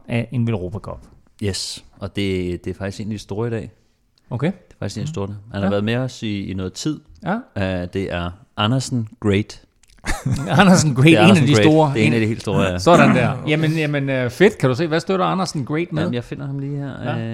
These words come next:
Speaker 2: Øh, du, du,
Speaker 1: Og i mellemtiden, så kan jeg jo lige fortælle, at, øh, grunden til, at jeg spørger Stefan om det, det er fordi, at, øh, for vores lodtrækninger, der gør vi det jo på den måde, at for hver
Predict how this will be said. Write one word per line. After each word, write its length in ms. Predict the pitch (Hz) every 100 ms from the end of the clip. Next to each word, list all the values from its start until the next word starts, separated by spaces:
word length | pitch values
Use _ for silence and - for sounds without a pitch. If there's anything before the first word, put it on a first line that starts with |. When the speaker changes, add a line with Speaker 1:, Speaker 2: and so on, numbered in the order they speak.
| 113 113
Speaker 2:
Øh, 60 | 117 -
du, 40 | - _
du, 60 | 127 - - -
Speaker 1:
Og 60 |
i 20 |
mellemtiden, 300 | 151 160 156 127
så 100 | 143
kan 60 |
jeg 60 | 139
jo 40 |
lige 120 | 127 139
fortælle, 400 | 107 143 131 117
at, 160 | -
øh, 80 | 117
grunden 220 | 120 131
til, 100 | 117
at 20 | 123
jeg 60 |
spørger 220 | 117 143
Stefan 320 | 131 139 143 123
om 120 | 110
det, 160 | 123
det 120 | 127 127
er 40 |
fordi, 380 | - 101 110 113
at, 220 | 107 -
øh, 60 | 107
for 120 | 110
vores 240 | 98 101
lodtrækninger, 580 | 113 117 - 113 120 101
der 80 | 101
gør 180 | 98 123
vi 60 | 127
det 40 |
jo 60 | 101
på 100 | 113
den 120 | 117
måde, 320 | 110 117 -
at 120 | 113
for 120 | -
hver 240 | 107 113